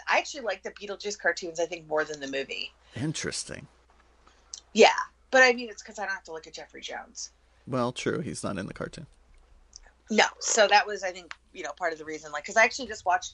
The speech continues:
Speaker 1: went back and watched some of those. Um, and they're really fun, and they're really, like, out there, and, like, what a gift to get as a kid.
Speaker 2: Yeah.
Speaker 1: Um, but yeah, I was, uh, yeah, I loved, I loved Punky Brewster. So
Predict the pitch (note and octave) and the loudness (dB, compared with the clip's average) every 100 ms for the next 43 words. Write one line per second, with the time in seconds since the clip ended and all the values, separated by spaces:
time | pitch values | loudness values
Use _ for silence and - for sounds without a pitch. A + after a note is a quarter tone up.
0 | G3+ G3 F#3 F3 - E3 D3+ D#3+ - C4 | -8 -8 -4 -6 -6 -6 -4 -4 -4 -2
1 | C#4 D4 D#4 F4 - - - - - - | 0 2 2 0 -4 -8 -16 -20 -20 -20
2 | - A3+ A3+ A3+ B3 C#4+ F#4+ G#3 C4+ F4 | 4 8 8 6 4 6 4 0 -2 0
3 | F4 E4 D#4 - D#4+ F#3+ - A#3+ A#3+ A#3 | 0 -2 -2 0 2 2 0 0 0 0
4 | A#3 B3+ B3+ G#3+ G3 - - F#3 G3 D#4+ | -6 -4 -6 -2 -2 0 4 4 4 -2
5 | D#4+ E4 E4 _ _ _ - A3+ A#3 G#3 | 0 -2 -6 _ _ _ 0 4 6 4
6 | F3+ G#3+ D4+ A3+ E3+ - - - - _ | 4 4 4 2 -4 -4 -12 -14 -16 _
7 | - G#3+ F#3 E3 D#3 - C#3 F#2+ - _ | -10 -2 0 2 0 -4 -6 -6 -12 _
8 | - G#2+ D#3 D3+ C#3+ C#3 - F#3 G3 F3 | 0 6 8 8 4 0 2 4 8 8
9 | D#3 B2+ E3+ F3 E3 - C#3+ - D#3 B2 | 8 6 0 -2 -10 -8 -10 -6 -2 0
10 | D3+ D3 C#3 - - - D3 D3+ C#3+ C3+ | 0 -2 -6 -14 -4 -2 0 4 4 2
11 | - C#3 - C#3 B2 B2+ - B2 - - | -4 -10 -10 -12 -10 -8 -6 -6 -8 -12
12 | - - C#3+ | -10 -4 0